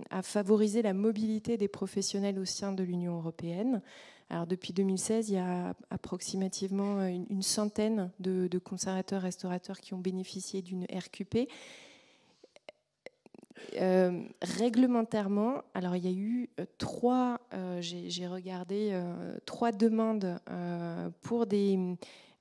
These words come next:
euh, pour, pour des, des, des conservateurs, enfin, des, des,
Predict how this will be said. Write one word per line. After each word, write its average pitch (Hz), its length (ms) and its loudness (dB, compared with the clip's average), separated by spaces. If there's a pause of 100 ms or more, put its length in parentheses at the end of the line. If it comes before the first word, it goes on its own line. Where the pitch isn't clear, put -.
euh, 165 1040 -4 (300)
pour, 170 180 -6
pour 180 240 -6
des, 170 460 -2
des, - 440 -8
des - 100 -12
conservateurs, 185 580 -4
enfin, 175 240 -10 (260)
des, - 240 -14
des, 170 360 -12